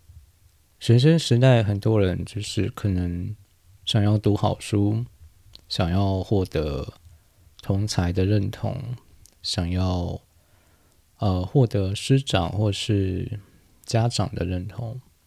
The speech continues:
想要看起来很酷，想要如此如此这般。长大之后，或者说出车祸之后，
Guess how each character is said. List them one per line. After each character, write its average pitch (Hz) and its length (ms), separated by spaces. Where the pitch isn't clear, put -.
想 - 180
要 90 160
看 95 240
起 85 140
来 87 80
很 82 120
酷， - 340
想 90 220
要 87 500
如 98 160
此 90 240
如 90 140
此 - 200
这 82 200
般。 - 320
长 90 240
大 127 160
之 123 200
后， 110 600
或 117 160
者 98 120
说 95 320
出 - 180
车 139 180
祸 131 200
之 120 200
后， 113 380